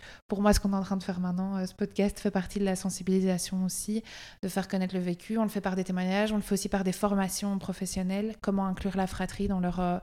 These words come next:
euh, job au quotidien. Euh, et donc, c'est beaucoup des institutions ou des centres pour personnes handicapées qui viennent, euh, par exemple, avec l'idée de faire une journée fratrie ou comment inclure les fratries, euh, euh, dans le centre pour personnes, euh, handicapées.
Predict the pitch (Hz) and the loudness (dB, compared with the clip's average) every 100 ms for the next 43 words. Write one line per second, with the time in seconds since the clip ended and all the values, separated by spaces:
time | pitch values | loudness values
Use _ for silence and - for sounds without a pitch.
0 | - - 180 185 175 175 202 196 190 185 | -6 -2 0 2 2 6 6 6 2 -2
1 | - 175 190 196 220 220 - 185 185 180 | 0 4 4 6 2 0 0 2 2 2
2 | 185 185 - _ _ _ - 214 208 196 | 2 2 -2 _ _ _ -2 4 4 6
3 | 190 190 214 202 190 185 180 185 - - | 4 2 2 6 6 4 0 -6 -8 -4
4 | 196 196 196 185 185 190 - - 185 190 | 0 2 2 2 0 -4 -4 -8 -4 -2
5 | 180 175 185 196 190 180 180 185 190 185 | -2 -2 -4 -4 -4 -2 0 -2 -4 -8
6 | - - - - 180 185 180 175 196 196 | -18 -20 -10 -8 -6 -4 -4 -4 -4 -2
7 | 185 180 185 185 185 180 180 180 175 185 | -2 -2 -4 -4 -2 0 0 -2 -4 -6
8 | - 185 180 190 185 190 185 185 180 185 | -6 -6 -6 -6 -6 -8 -6 -6 -6 -2
9 | 180 - 185 - 185 185 180 180 - - | -2 -2 -6 -4 -4 -2 -4 -8 -16 -18
10 | - - - - 180 180 175 175 170 - | -16 -18 -8 -2 0 2 0 0 -2 -4
11 | 180 185 - 180 185 - - - 90 180 | -4 -4 -6 -8 -10 -10 -10 -6 -4 -4
12 | 185 190 185 - 190 175 - 185 - 208 | -6 -8 -12 -14 -10 -10 -10 -14 -6 0
13 | 226 240 | 2 2